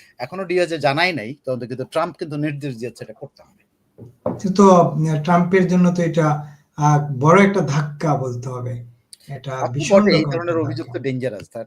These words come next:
Speaker 1: অবশ্য ট্রাম্প এই ব্যাপারে ওস্তাদ, তার বিরুদ্ধে এই ধরনের অভিযোগ সবসময় থাকে। সবসময় তার বিরুদ্ধে, এর আগেও তার বিরুদ্ধে অনেক অভিযোগ আসছে।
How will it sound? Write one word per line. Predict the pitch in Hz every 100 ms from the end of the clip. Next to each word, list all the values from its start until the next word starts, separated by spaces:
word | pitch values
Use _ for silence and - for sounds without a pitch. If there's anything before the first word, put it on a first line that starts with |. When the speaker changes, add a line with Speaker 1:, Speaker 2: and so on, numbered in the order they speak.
| -
Speaker 1:
অবশ্য | 143 269 220
ট্রাম্প | 196 214
এই | 247
ব্যাপারে | 208 202 196 185
ওস্তাদ, | 180 151 - 147 -
তার | 139
বিরুদ্ধে | 123 131 143 135
এই | 160
ধরনের | 139 139 139
অভিযোগ | 131 120 127
সবসময় | - 135 - 123
থাকে। | 120 113 - 110 - _ _
সবসময় | - - - - 147
তার | 143 120
বিরুদ্ধে, | 127 120
এর | 131 131 135
আগেও | 117 135
তার | 180 135 -
বিরুদ্ধে | 110 113
অনেক | 127 104 147 190
অভিযোগ | 151 139 127
আসছে। | 123 - 127